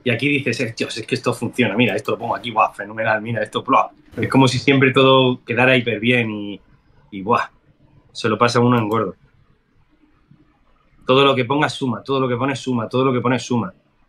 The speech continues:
Speaker 1: Yo ahora mismo estoy liado con una pieza por otra cosa y digo, "Es que no, no paro", o sea, estoy me-, me-,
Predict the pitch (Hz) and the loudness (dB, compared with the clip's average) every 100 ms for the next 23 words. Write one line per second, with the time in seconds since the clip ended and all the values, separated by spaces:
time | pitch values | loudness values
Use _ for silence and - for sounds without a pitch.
0 | _ _ 117 127 131 135 123 135 135 123 | _ _ 2 4 4 2 -2 -2 -2 0
1 | 127 127 123 127 127 123 127 123 123 127 | 0 0 2 0 0 0 2 2 2 2
2 | 156 131 123 120 117 143 131 131 127 127 | 2 2 0 0 0 2 2 2 2 2
3 | 131 135 123 127 117 131 131 131 123 | 2 2 2 -2 -2 -2 0 -2 -2